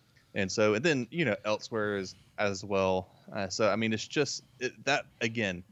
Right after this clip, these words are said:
when you have something like that, it just makes it,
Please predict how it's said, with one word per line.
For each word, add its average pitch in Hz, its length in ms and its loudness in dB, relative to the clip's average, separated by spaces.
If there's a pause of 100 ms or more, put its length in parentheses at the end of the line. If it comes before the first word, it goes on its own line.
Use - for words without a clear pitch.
(300)
when 107 240 -4
you 107 100 -4
have 135 280 -2
something 117 340 -6
like 95 220 -4
that, 139 420 4 (1080)
it 110 180 -2
just 113 220 -8
makes 107 400 -4
it, 98 240 -2